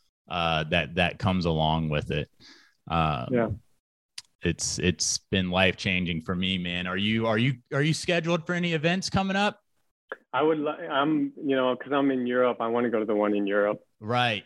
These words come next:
Speaker 1: Yes.
Speaker 2: It's a bit more
Speaker 1: Okay.
Speaker 2: tricky for me to get over, over the other side of the pond and,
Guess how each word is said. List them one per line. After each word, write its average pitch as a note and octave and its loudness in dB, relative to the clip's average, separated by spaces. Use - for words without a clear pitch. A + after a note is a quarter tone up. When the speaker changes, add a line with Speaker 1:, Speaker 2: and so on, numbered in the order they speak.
Speaker 1:
Yes. A2+ 2
Speaker 2:
It's B2+ -2
a B2+ -8
bit D#3 2
more D3+ 4
Speaker 1:
Okay. D3 -8
Speaker 2:
tricky C#3 0
for C3 -2
me C3 2
to B2 2
get A#2+ 2
over, A#2 0
over A#2+ 0
the A#2 -2
other A#2+ 2
side A#2+ 2
of A#2+ 0
the B2 -4
pond A2+ 2
and, A2+ -6